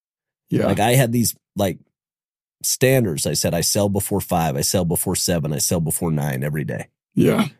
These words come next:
Speaker 2: And Jordan's was, "I sell before three thirty, I sell another one by five thirty, sell another one by seven thirty, and sell another one by dark."
Speaker 1: Yep.
Speaker 2: That was it.
Speaker 1: Yeah.
Speaker 2: He had higher, st-, and he was better than me.
Speaker 1: Yeah.
Speaker 2: But he held himself to a higher standard where if I went out and I sold one,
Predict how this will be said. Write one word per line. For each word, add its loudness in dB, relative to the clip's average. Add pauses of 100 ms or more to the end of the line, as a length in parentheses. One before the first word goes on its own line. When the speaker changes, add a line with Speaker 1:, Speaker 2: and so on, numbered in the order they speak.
(380)
Speaker 2:
And 2
Jordan's 4
was, -2
"I 0
sell 0
before -2
three -4
thirty, 2 (220)
I -14
sell 0
another 0
one 2
by 0
five 0
thirty, 2
sell 0
another 2
one 0
by 0
seven 0
thirty, 0
and 0
sell 0
another 0
one -2
by -2
dark." -6 (340)
Speaker 1:
Yep. 2 (200)
Speaker 2:
That 0
was 2
it. 0 (360)
Speaker 1:
Yeah. 2 (140)
Speaker 2:
He 2
had 2
higher, 2
st-, -6
and 4
he 4
was 4
better 0
than -4
me. -4 (180)
Speaker 1:
Yeah. 2 (580)
Speaker 2:
But 0
he 2
held 2
himself 0
to -2
a -2
higher 0
standard 0
where -2
if -2
I 0
went 0
out -4
and -10
I -4
sold 0
one, 0